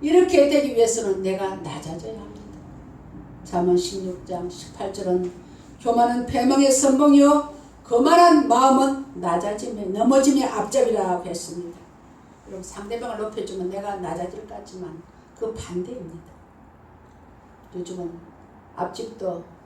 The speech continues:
아파트의 앞집도 모르고 살아가지만 정말 우리 교회에서는 사택 앞집 아줌마가 젊은 분, 젊은 분인데, 아, 이렇게 뇌졸중으로 쓰러져가지고 지금 삼 년째 입원을 해가 있습니다.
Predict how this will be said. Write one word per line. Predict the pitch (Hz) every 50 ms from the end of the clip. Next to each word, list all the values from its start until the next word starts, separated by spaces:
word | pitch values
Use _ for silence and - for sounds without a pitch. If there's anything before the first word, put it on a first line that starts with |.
| _ _ _ - - -
아파트의 | - 190 - - 220 208 214 214 190 185 180
앞집도 | - 202 202 - - - - - - 226 202
모르고 | 185 185 185 185 180
살아가지만 | 180 - - 185 180 175 165 170 170 - 175 175 - - 170 - - - _ _ _ _ _ _ _ _ _ _ _ - - - _ _ -
정말 | - - 180 180 180 175
우리 | 175 180 185 196 190 -
교회에서는 | 196 185 180 190 185 180 180 170 170 - - 175 170 170 170 170 165 - - - - -
사택 | - - - - 254 - - 240 208
앞집 | 180 170 170 - - 185 185
아줌마가 | 180 180 180 202 196 196 196 190 185 175 160 156 - - _ _ _ _ _ _ _ _
젊은 | - - 247 247 277 277 277 247 226 196 185 175 165 160 151 151 147 -
분, | - - 180 180 175 - - -
젊은 | - - 240 240 240 214 196 185
분인데, | 185 185 180 175 170 170 165 165 165 160 - - _ _ _ _ _ _ _
아, | 151 156 156 143 - - 175
이렇게 | 180 170 165 - - 156 156 156 156 180 185
뇌졸중으로 | 180 180 180 202 196 190 190 190 196 190 180 170 156 139 113 - _ _ _ _ _ _
쓰러져가지고 | - - 220 202 185 - 170 156 139 - 165
지금 | - - 185 170 170
삼 | - - - - 196 196
년째 | 196 240 262 - - -
입원을 | 180 196 196 190 185 180 160 143 139
해가 | 147 165 170 156 131
있습니다. | 139 135 - - 123 127 151 151 151 _